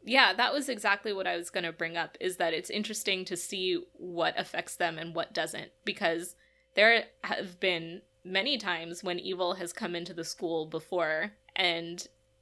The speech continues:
it never seemed to bother them before, but what seems to be upsetting about this one is that they had fun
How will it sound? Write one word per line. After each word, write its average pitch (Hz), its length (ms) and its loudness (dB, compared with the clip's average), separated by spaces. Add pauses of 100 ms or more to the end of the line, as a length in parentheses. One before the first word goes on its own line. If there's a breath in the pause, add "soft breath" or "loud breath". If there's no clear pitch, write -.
it - 160 -2
never 170 380 2
seemed 170 300 -6
to - 80 -10
bother 165 360 0
them 160 220 -6
before, 165 500 -2
but 156 260 0 (260)
what 196 440 2
seems 214 380 0
to - 80 -10
be 190 160 0
upsetting 175 580 0
about 165 300 0
this - 180 -6
one 165 200 -4
is 160 120 -4
that 165 300 -2
they 170 140 0
had 165 260 -4
fun 170 480 -4